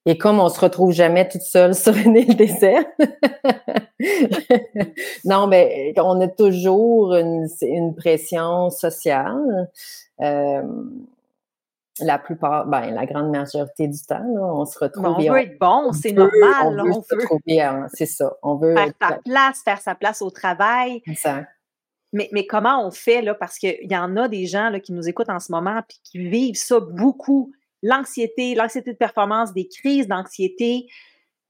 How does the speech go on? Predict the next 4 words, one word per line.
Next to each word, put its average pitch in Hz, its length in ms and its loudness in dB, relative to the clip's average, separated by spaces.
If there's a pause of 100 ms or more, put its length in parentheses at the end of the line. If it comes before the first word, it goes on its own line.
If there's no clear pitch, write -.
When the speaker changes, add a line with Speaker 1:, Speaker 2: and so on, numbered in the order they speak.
(1000)
Speaker 2:
Qu'est-ce 277 280 -6 (100)
qu'on 180 260 0
fait ? 269 680 -2 (160)
Qu'est-ce, 302 240 -4